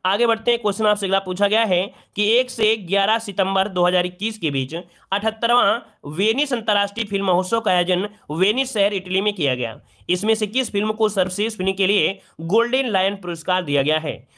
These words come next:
तो चलिए भाई, बता डालिए, पचहत्तर का ऑप्शन क्या हो सकता है?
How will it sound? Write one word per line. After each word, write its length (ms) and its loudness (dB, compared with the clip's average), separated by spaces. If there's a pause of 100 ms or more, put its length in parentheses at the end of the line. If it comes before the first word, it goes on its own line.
(140)
तो 80 2
चलिए 260 0
भाई, 140 2
बता 240 -2
डालिए, 260 0
पचहत्तर 460 -4
का 120 -2
ऑप्शन 200 -4
क्या 120 0
हो 100 4
सकता 260 -6
है? 180 -10